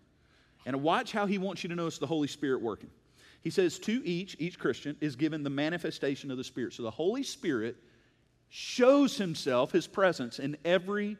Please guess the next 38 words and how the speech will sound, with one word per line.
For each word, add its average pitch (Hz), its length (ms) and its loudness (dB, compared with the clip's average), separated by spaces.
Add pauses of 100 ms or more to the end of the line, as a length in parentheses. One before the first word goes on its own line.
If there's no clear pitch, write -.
(100)
Christian. 120 500 -2 (520)
And 151 80 -2
here's 165 200 -2
how 143 120 -2
he 147 80 -2
does 170 240 -2
it. - 140 -14 (640)
He 175 100 -4
does 185 360 6
it 165 120 0
for - 160 2
the 160 100 2
common 180 460 -2
good, 170 280 4
first 165 280 -4
of 107 80 -4
all. 71 220 -8 (320)
And 160 100 -2
he 160 80 -2
does 185 280 4
it - 120 -2
by 151 140 2
gifting 123 720 -2
us. 85 260 -10 (520)
The 131 80 -4
Holy 208 200 0
Spirit 180 380 -4
gives 135 200 -2
gifts 143 520 -4
to 147 360 -6
individual 143 540 -6
Christians 113 480 -8 (240)
in 143 160 -4
the 143 80 -4
church 120 360 -2 (280)
for 165 300 2 (260)
the 160 80 -2
common 139 480 -4